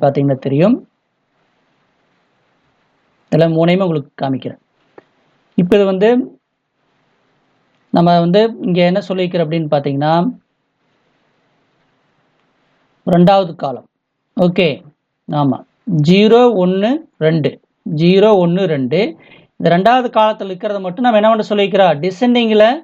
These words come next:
வரிசைப்படுத்த சொல்லியிருக்கிறோம். ஓகே, பார்த்தீங்கன்னா இங்க தெரியும் உங்களுக்கு.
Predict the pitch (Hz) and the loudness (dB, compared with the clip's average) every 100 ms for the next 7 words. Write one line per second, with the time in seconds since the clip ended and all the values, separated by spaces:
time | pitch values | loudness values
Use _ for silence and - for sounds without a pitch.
0 | _ _ _ _ _ _ _ _ 202 208 | _ _ _ _ _ _ _ _ -2 0
1 | 220 185 175 - 131 110 - - _ _ | -4 -4 -6 -8 -10 -12 -14 -20 _ _
2 | 185 180 180 113 - _ - 180 190 202 | -4 0 -2 -2 -12 _ -6 -4 -2 -2
3 | 180 180 160 165 151 139 127 | -2 -2 -2 -2 -4 -6 -4